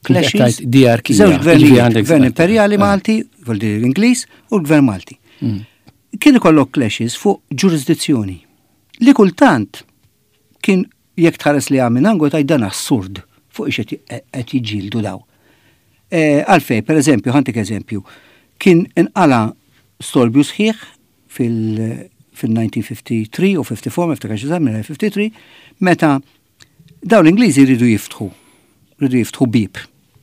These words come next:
Speaker 2: Id-dwana, eh, isfel il-belt, eh, bib ieħor mill xismu. U kienu se jaqbdu jiftuħ da.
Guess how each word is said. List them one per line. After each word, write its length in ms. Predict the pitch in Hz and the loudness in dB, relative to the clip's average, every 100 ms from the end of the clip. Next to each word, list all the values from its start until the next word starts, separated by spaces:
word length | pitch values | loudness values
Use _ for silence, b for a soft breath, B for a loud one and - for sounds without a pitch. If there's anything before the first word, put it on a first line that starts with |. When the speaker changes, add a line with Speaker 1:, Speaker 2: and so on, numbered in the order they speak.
| _ _ _ _ | _ _ _ _
Speaker 2:
Id-dwana, 640 | - 120 160 214 196 220 254 _ _ _ _ 349 | -4 -2 2 2 4 2 0 _ _ _ _ -14
eh, 400 | 131 151 185 190 | -12 -12 -12 -8
isfel 300 | 165 - 175 | -8 -2 -2
il-belt, 440 | 110 147 233 - - _ _ _ _ _ _ - | 0 0 0 -2 -20 _ _ _ _ _ _ -6
eh, 340 | 190 175 180 - | -2 -2 -4 -10
bib 280 | 160 165 196 | -10 -4 0
ieħor 280 | 165 139 151 | 0 0 -2
mill 140 | 151 | -4
xismu. 340 | 131 120 - - _ _ _ | -6 -10 -12 -20 _ _ _
U 80 | - | -4
kienu 180 | 277 202 | 0 0
se 100 | 185 | -2
jaqbdu 220 | 156 156 | 0 2
jiftuħ 500 | 147 - - - 117 104 | 2 0 -12 -8 -8 -8
da. 160 | 110 | -16